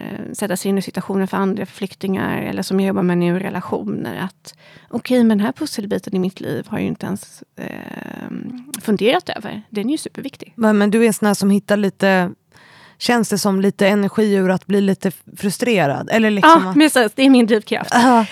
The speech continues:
Speaker 1: Jag drivs inte av pengar, utan jag drivs hundra procent av fr-, frustration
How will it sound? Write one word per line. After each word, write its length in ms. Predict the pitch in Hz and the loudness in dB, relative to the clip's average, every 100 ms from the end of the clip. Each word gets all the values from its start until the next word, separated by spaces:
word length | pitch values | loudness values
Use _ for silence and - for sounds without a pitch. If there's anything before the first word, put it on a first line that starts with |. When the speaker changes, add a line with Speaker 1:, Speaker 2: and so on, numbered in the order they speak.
| - | -2
Speaker 1:
Jag 100 | 262 | 2
drivs 260 | 277 277 262 | 4 4 4
inte 380 | 247 226 226 - | 2 2 0 2
av 540 | 220 202 202 202 - - - | 4 4 4 -4 -12 -10 0
pengar, 520 | 226 220 214 226 277 240 | 4 6 4 4 2 -2
utan 200 | - 220 | 0 2
jag 160 | 214 208 | 2 2
drivs 560 | 208 202 208 - - - | -2 -2 -4 -6 -10 0
hundra 380 | 302 277 226 | 6 6 6
procent 480 | 214 - 190 185 - - | 0 -4 -2 -2 -6 -6
av 420 | 208 208 208 214 - | -4 -2 -2 -6 -14
fr-, 260 | - 220 - | -8 -8 -8
frustration 1300 | - 302 - - 226 - - 214 208 202 202 202 | 0 0 0 0 0 0 2 4 4 2 2 2